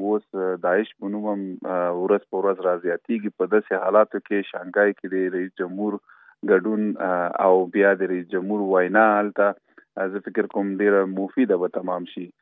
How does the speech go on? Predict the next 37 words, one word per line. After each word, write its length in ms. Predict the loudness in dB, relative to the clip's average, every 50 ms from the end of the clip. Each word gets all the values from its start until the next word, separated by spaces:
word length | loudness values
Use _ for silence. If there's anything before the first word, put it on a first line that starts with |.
| _ _ _ _ -20 _ 2
خصوصاً 420 | 2 2 2 2 -2 0 2 4 4 4 4 4
چې، 120 | 6 6 8 8 6 6 2 -2 -2 0 2
آه، 340 | 2 2 2 2 2 0 -2 -2 2 6
دا 80 | 6 6 6
د 200 | 4 2 -2 -2
شانګهای 400 | -6 -6 -4 0 2 2 2 2
کوم 240 | 0 -4 -8 -8 -4 -4
هیوادونه 460 | -2 0 0 0 -2 -4 -4 -4 -4
چې 140 | -6 -6 -10 -6 -4
دي، 120 | -2 -2 -4 -4 _ _ _ _ _ -6
روسیه، 520 | -4 0 0 0 0 _ 2 4 6 6 6 6 4 2 _ -8
چین، 240 | -6 -6 -4 -4 -4
پاکستان، 680 | 0 0 0 0 -2 -8 -12 _ -2 0 0 0 0
ایران، 460 | -2 -4 0 2 2 2 2 0 -4 _ _ -20 _ _ _ 2
دا 80 | 2 2
د 80 | 2 2
مونږ 200 | -2 -4 -4 -2 -2
ګاونډي 360 | -2 -2 -2 -4 -2 -2 -4 -2 0
هیوادونه، 540 | 0 0 0 -2 -2 -2 -2 0 0 0 -2 _ _ _ _ _ _ -4 -4
د 100 | -4 0 0
منطقې 400 | -2 -2 -2 -8 -6 0 2 2 2 2
هیوادونه 440 | 2 2 2 2 2 -2 -4 -6 -6 -6
چې 200 | -6 -8 -6 -6
دي 80 | -6 -4
مونږ، 160 | -2 -2 -2 -4 -6 _ -20 -20 -20 -12 -4 0 2
آه، 180 | 4 4 4 2 0
دوی 160 | 0 2 2 2 2 2
ټول 160 | 4 4 4 4
د 140 | 2 -2 0 2
دې 180 | 2 2 2 0
موضوع 320 | -2 -2 -2 -2 -2 0 0 0
نه 60 | -2 -2 -4
خبر 340 | -6 2 4 6 6 6 2 -2
دي 80 | -6
چې 260 | -8 _ -2 -2 -2 -2 -4
که 60 | -6
چېرته 440 | -6 -2 -2 -2 -2 0 -2 -4 -2